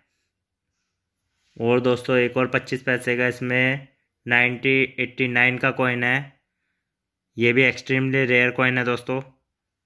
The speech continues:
हैदरा मिंट मार्क, हैदराबाद का मिंट मार्क होगा, स्टार मिंट मार्क, उसकी वैल्यू चल रही है पच्चीस सौ रुपये। ये भी दोस्तों कम नहीं है, ये भी ठीक ही है। देखो, पच्चीस पैसे के हिसाब से पच्चीस सौ रुपये मिलेंगे।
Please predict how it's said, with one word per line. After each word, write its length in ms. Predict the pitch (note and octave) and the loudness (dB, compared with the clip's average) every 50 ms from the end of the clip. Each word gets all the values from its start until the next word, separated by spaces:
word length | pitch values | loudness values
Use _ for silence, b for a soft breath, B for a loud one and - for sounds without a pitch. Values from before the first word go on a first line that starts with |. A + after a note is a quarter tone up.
| _ _ - | _ _ 0
हैदरा 360 | A#2 A#2 A#2 A#2 C3 C3 C3 | 0 2 2 4 4 2 4
मिंट 400 | B2+ C3 B2 A#2 B2 A#2+ G#2+ A#2 | 4 2 0 0 -2 -6 -4 -2
मार्क, 360 | A#2 A2 G2+ G2 - - - _ _ _ - | -2 -2 -2 -4 -10 -14 -20 _ _ _ -6
हैदराबाद 480 | A2+ A2 A2 A#2 A#2+ A#2 A#2+ A#2 A#2 - | -4 -2 -2 0 0 2 0 0 0 0
का 100 | C3 A#2+ | -2 0
मिंट 220 | B2 B2+ B2 A#2 | 2 0 0 0
मार्क 240 | A#2 A#2+ A#2+ A#2+ A#2 | -2 0 0 0 0
होगा, 320 | A#2+ A#2+ A#2+ B2+ B2+ C3 C3 | 0 0 0 2 2 2 0
स्टार 420 | B2+ - - - A#2 A#2+ A#2+ B2 B2 | -2 -6 -6 -2 2 2 4 4 2
मिंट 280 | B2 B2 A#2 A#2 A2 | 0 -2 -4 -4 -4
मार्क, 460 | A2+ A#2 A2+ G#2+ G2+ - - _ _ _ _ _ _ _ _ _ _ _ _ _ _ _ _ _ _ _ | -2 -2 -2 -2 -2 -6 -14 _ _ _ _ _ _ _ _ _ _ _ _ _ _ _ _ _ _ _
उसकी 320 | - A#2+ - - - C3+ C3 | -14 -14 -12 -6 0 2 2
वैल्यू 340 | B2 B2 A#2+ A#2+ B2 C3 C3 | 4 4 2 2 2 0 0
चल 140 | - C3 A#2+ | 0 0 0
रही 200 | A#2+ A#2+ B2+ B2+ | 2 2 2 2
है 80 | C3+ C#3 | 2 2
पच्चीस 400 | C#3 C3 A#2+ - - C3 B2 A#2+ | 0 -2 -4 -4 -4 -6 -6 -4
सौ 120 | - A#2 A2+ | -4 -4 -4
रुपये। 300 | G#2 - F#2+ G2 F#2+ - _ _ _ _ _ _ _ _ _ _ _ _ _ - | -4 -6 -10 -12 -12 -14 _ _ _ _ _ _ _ _ _ _ _ _ _ -2
ये 140 | A#2 B2 B2+ | 2 2 4
भी 100 | C3 C#3 | 4 4
दोस्तों 300 | C3 C3+ C3+ C3 - C#3+ | 2 2 0 0 -2 -4
कम 160 | C#3 - C#3 C3 | 0 0 2 2
नहीं 280 | C3 C3 C3 C3 C3+ | 4 2 2 2 2
है, 140 | C3 C3+ C#3+ D#3 - _ _ _ _ _ _ _ _ _ _ _ _ - | 0 -2 -2 -4 -8 _ _ _ _ _ _ _ _ _ _ _ _ -8
ये 100 | A#2 A#2 | -6 -4
भी 80 | A#2+ B2+ | -4 -4
ठीक 360 | B2+ - C3 B2+ A#2+ A#2 A#2 | -2 0 0 0 0 0 0
ही 60 | B2+ | 0
है। 100 | B2+ B2+ A#2+ | 2 2 2
देखो, 160 | B2 B2 C3 | 0 -2 -2
पच्चीस 340 | B2+ - A#2+ - - C3 B2 | -2 -4 -6 -4 -4 -6 -4
पैसे 240 | - B2 A#2 A2+ B2+ | -2 -2 0 0 0
के 60 | A#2+ | 0
हिसाब 220 | B2 A#2 A#2+ A#2 A#2 | 0 0 0 -2 0
से 200 | - B2+ A#2+ A#2+ A#2+ A#2+ _ _ _ _ _ _ _ _ _ _ _ _ - | 0 -2 -2 -2 -2 -6 _ _ _ _ _ _ _ _ _ _ _ _ -10
पच्चीस 520 | - - - - _ - - C#3+ C3+ C#3 - | -10 -10 -10 -10 _ -4 -2 -2 -2 0 0
सौ 160 | C3+ B2+ B2+ | 0 0 0
रुपये 160 | A#2+ B2+ C3+ | 2 0 0
मिलेंगे। 440 | B2+ B2+ B2 B2 A#2+ A#2+ A#2+ A#2+ A#2 | 0 0 0 -2 -2 -2 -4 -8 -10